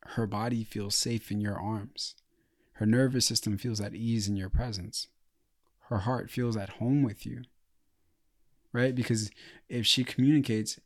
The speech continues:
"Hey, babe, I don't think, like, I don't think I'm in that mood. I'm not in that vibe tonight. Can we just cuddle? Can we just watch a movie together?" And you get upset. You feel entitled.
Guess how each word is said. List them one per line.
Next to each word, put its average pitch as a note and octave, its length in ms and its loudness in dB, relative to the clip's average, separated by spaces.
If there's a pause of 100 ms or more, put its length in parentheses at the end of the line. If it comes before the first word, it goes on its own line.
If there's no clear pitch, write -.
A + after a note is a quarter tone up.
"Hey, A#2+ 180 2
babe, A#2+ 380 0 (600)
I A#2 140 2
don't C3 300 4
think, A#2+ 260 0 (160)
like, G#2+ 240 -4
I A2+ 80 -4
don't A#2 160 0
think A#2+ 140 -2
I'm A#2 100 2
in A2 80 4
that G#2+ 160 0
mood. C3 300 2
I'm A2+ 100 0
not A2+ 180 0
in A2+ 120 0
that A2+ 160 -6
vibe B2 320 -2
tonight. C3+ 480 -2 (360)
Can A#2 140 2
we A#2+ 80 4
just - 220 -4
cuddle? A#2+ 420 -4 (300)
Can A#2+ 100 0
we A#2+ 120 2
just A#2 360 0
watch A2 280 -2
a A#2+ 40 -2
movie A2 200 -2
together?" G#2+ 480 -4 (500)
And A2 100 2
you A#2+ 80 4
get A2+ 140 0
upset. - 460 -4 (920)
You A#2 140 0
feel B2 180 2
entitled. A2+ 720 0